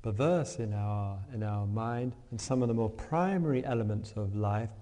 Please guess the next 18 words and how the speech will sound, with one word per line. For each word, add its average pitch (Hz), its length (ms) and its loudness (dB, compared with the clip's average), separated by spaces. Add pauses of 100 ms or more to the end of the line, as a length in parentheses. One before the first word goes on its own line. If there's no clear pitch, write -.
more 113 160 4
basic, 165 580 2
fundamental, 139 920 -2
life-supporting 117 1040 -2
elements, 107 640 -2 (1040)
we 214 100 0
forget. 240 480 -2 (1080)
We 185 60 -2
take 165 240 0
it 165 80 2
for 160 100 -2
granted. 175 580 -2 (680)
We 156 80 2
take 151 260 2
the 135 200 2
air 123 200 4
for 117 140 -6
granted. 147 500 -6